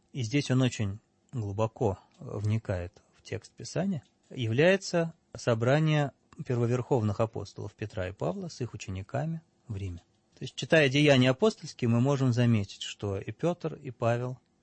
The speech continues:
э, стремятся попасть в Рим. Ну, вернее сказать, про Петра это более позднее предание.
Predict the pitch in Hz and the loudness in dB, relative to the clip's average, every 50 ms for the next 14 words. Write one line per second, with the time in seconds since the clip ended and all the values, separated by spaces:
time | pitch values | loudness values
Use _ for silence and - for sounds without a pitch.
0 | _ - - 117 113 110 113 117 - - - 123 120 117 117 120 131 131 - - | _ -14 -8 -6 -4 -4 -4 -6 -6 -2 2 4 6 6 6 6 4 2 0 -4
1 | - 123 117 110 - _ _ _ _ _ _ _ - 113 107 - 117 110 107 - | -4 -4 -4 -4 -6 _ _ _ _ _ _ _ -6 -6 -2 -2 -2 -2 -2 -6
2 | 104 95 95 92 87 - _ _ _ _ _ _ - 143 156 147 143 147 147 156 | -8 -10 -10 -10 -12 -16 _ _ _ _ _ _ -8 -6 0 2 4 4 4 4
3 | 156 156 139 - 143 135 127 139 131 113 - - 120 117 - 135 117 - 156 156 | 4 2 2 2 2 4 4 4 2 2 0 -2 -4 -2 -2 -2 -2 0 2 2
4 | 143 120 - - 104 101 107 101 98 98 95 - - 160 165 151 156 147 139 - | 2 2 0 -4 -4 -4 -4 -2 -2 -4 -4 -2 0 0 0 0 -2 -4 -4 -4
5 | 139 139 127 123 120 117 110 107 120 117 | -4 -4 -2 -2 -2 -2 -2 -4 -6 -8